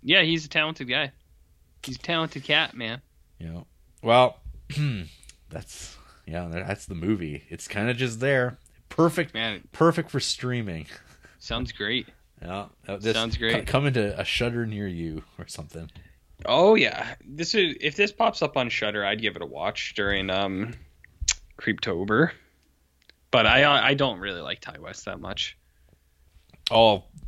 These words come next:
Speaker 2: four of his movies?
Speaker 1: Yeah. I mean, I don't know. It's kinda like what you said, like, some, somehow pretentious, but, like, I just feel like Ty West is so into himself.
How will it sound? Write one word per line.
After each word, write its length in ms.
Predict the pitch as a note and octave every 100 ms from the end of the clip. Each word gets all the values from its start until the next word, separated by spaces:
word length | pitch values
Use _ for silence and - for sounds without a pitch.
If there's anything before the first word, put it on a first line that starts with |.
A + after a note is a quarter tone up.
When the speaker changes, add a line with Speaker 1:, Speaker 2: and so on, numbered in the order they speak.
| - - - - _ _ -
Speaker 2:
four 420 | - F2 F2+ G2
of 60 |
his 160 | G2 F#2
movies? 480 | G2 G2 G2+ F#2+ - - - _ - _ -
Speaker 1:
Yeah. 500 | A#2 D3+ A2+ F2 F2+ -
I 60 | A#2+
mean, 260 | C#3+ C3+ - - -
I 100 | C4
don't 120 | D#4+ C#3+
know. 180 | A#2+
It's 200 | C3 -
kinda 240 | - F#3 F#3+
like 140 | D#3+
what 60 | C3
you 60 | A2
said, 280 | - G2 F#2+
like, 360 | F#2+ G2 - _ _
some, 360 | - - C#3 C3+
somehow 480 | - - D3 C#3+ D#3
pretentious, 720 | D3 B2 - A#2 A#2+ - -
but, 160 | - G2
like, 240 | G2 G2+ - - - -
I 60 | C#3
just 160 | F3+
feel 120 | B3
like 140 | A#3 -
Ty 240 | - B2
West 260 | A#2+ A#2 -
is 100 | A2
so 240 | - A#2
into 380 | F#2+ A2 C3 A#2+
himself. 840 | G#2+ G#2+ - - - A2 C#3 -